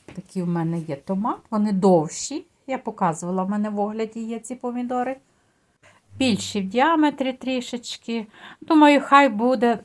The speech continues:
м, такі кольорові в мене в'ялені помідорчики будуть. І посипала я їх ось такою приправою, томати з базиліком і часничком.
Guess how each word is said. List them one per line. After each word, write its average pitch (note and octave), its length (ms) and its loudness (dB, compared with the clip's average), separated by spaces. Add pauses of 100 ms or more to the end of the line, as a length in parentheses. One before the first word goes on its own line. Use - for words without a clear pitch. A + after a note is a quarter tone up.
м, G3+ 340 -2
такі G3+ 240 -6
кольорові G#3 760 4
в E3 40 -4
мене D#3+ 260 0
в'ялені D#3 540 -4
помідорчики E3 840 -8
будуть. E3 540 -12 (220)
І C#4 260 6
посипала B3+ 680 6
я G#3+ 240 6
їх G#3+ 200 2
ось A3+ 120 4
такою A3+ 380 4
приправою, G#3 600 4
томати A3 400 2
з G3 80 0
базиліком G3 1080 4
і A3+ 100 -6
часничком. G3+ 920 -6